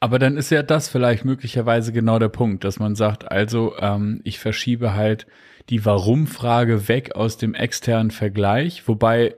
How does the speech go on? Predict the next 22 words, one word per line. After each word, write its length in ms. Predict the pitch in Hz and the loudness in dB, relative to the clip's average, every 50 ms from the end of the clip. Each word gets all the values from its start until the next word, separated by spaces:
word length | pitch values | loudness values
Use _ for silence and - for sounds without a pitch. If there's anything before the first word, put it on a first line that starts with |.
| - | -2
auch 280 | - 104 113 107 - - | 0 0 0 0 -4 -4
die 200 | - 123 113 110 | -4 -4 -2 0
Warum-Frage 680 | 113 110 101 120 135 143 131 - - 117 113 113 113 104 | 0 0 2 0 -2 -2 -4 -2 0 0 2 2 0 0
für 140 | - 120 | 0 0
mich 180 | 110 107 92 - | 0 2 0 0
selber 400 | - 101 101 117 127 131 131 - | 0 2 2 4 4 2 2 2
irgendwie 360 | - 113 113 113 104 110 113 - | 2 2 0 0 2 0 0 0
im 300 | - 90 123 131 123 113 | 0 0 2 2 2 2
Wettkampf 600 | 120 123 - - - 120 117 120 123 113 - - | 0 0 -2 -2 -2 0 2 2 0 0 -2 -4
sozusagen 480 | - 113 110 - - 110 107 104 107 | -4 -4 -4 0 0 2 2 2 2
das 180 | 104 104 - - | 0 0 2 2
Messen 300 | 110 113 110 - 120 113 | 2 2 2 2 2 2
mit 140 | 110 - - | 2 2 2
anderen 340 | 92 113 110 104 101 101 | 2 4 4 4 2 2
sein 320 | 95 107 98 104 117 135 131 | 2 2 2 2 2 0 0
kann, 320 | - - 135 147 170 185 - - - - - - - _ | 0 0 2 2 0 -2 -6 -10 -20 -20 -20 -20 -14 _
ohne 280 | - 113 123 127 120 | 2 2 4 4 4
daran 300 | 113 120 110 107 107 107 | 4 2 2 4 2 2
kaputt 340 | - 110 101 - - 135 135 | 2 0 -2 0 0 -2 0
zu 140 | - - 139 | -2 -2 -2
gehen, 360 | 131 143 147 151 170 175 - _ _ - - - - - _ _ _ _ | 0 0 0 0 -2 -4 -6 _ _ -20 -20 -20 -20 -20 _ _ _ _
ähm, 680 | - 117 117 117 117 117 117 117 117 117 113 120 - | 0 2 2 4 4 2 2 2 2 2 0 -2 -4